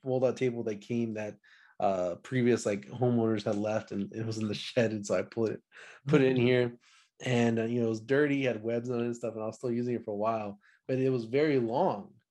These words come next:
Speaker 2: I feel like fold-out tables just come dirty.
Speaker 1: Yeah,
Speaker 2: Like,
Speaker 1: I, I
Speaker 2: when have you
Speaker 1: never
Speaker 2: ever seen a clean fold-out
Speaker 1: I've
Speaker 2: table?
Speaker 1: never seen, I've never seen one, uh, clean. Uh, they always have some type of stains on them, and they're always in white. Well, they came, they
Speaker 2: They're
Speaker 1: were
Speaker 2: always
Speaker 1: white.
Speaker 2: white, which, which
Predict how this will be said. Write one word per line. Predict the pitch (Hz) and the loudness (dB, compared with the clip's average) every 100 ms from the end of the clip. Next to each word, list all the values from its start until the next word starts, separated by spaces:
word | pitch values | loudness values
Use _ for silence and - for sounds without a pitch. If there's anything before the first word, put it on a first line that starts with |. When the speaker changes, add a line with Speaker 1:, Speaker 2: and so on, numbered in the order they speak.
| - | -8
Speaker 2:
I | 127 | -4
feel | 208 | -2
like | 170 - | -2 -2
fold-out | - 123 170 113 110 101 | 0 0 2 2 2 2
tables | 104 98 95 | 0 0 -4
just | - - - | -8 -16 -12
come | - 110 104 101 | -6 -4 -4 -2
dirty. | 82 82 80 76 80 92 - | -2 -2 -6 -8 -10 -12 -8
Speaker 1:
Yeah, | 120 120 | -4 -2
Speaker 2:
Like, | 98 139 123 | -2 -2 -2
Speaker 1:
I, | 123 | -2
I | |
Speaker 2:
when | 120 196 | 2 2
have | 196 | 4
you | 185 | 2
Speaker 1:
never | |
Speaker 2:
ever | 160 | 2
seen | 160 | 2
a | 120 | 0
clean | - 156 147 139 | 2 2 4 4
fold-out | 117 113 113 110 123 | 2 2 2 2 2
Speaker 1:
I've | - | 4
Speaker 2:
table? | 151 | 4
Speaker 1:
never | 131 135 131 | 4 2 2
seen, | 127 131 120 117 | -2 -2 -2 -2
I've | 117 117 | -4 0
never | 120 117 110 | 2 2 -2
seen | 117 107 | -4 -4
one, | 98 98 92 - 107 | -4 -4 -10 -12 -10
uh, | 101 | -10
clean. | - 107 101 92 - - - - | -8 -6 -6 -8 -12 -20 -20 -4
Uh, | 104 104 | -2 2
they | 117 | 4
always | 127 127 | 6 6
have | 120 117 | 2 2
some | 110 | -4
type | 113 101 | -4 -6
of | |
stains | - 104 101 | -4 -4 -2
on | 98 | -2
them, | 95 95 | -4 0
and | |
they're | 113 | 4
always | 120 117 | 6 4
in | 101 | 2
white. | 95 101 98 87 - _ - | 2 4 2 0 -12 _ 0
Well, | 110 | 2
they | 110 | 2
came, | 104 151 139 123 117 | 2 4 4 4 2
they | 113 | 2
Speaker 2:
They're | 131 | 4
Speaker 1:
were | |
Speaker 2:
always | 139 160 175 143 | 8 8 8 8
Speaker 1:
white. | 120 123 120 | 6 6 6
Speaker 2:
white, | 127 120 | 4 2
which, | 117 135 - 120 | 0 -2 -2 -8
which | 123 | -8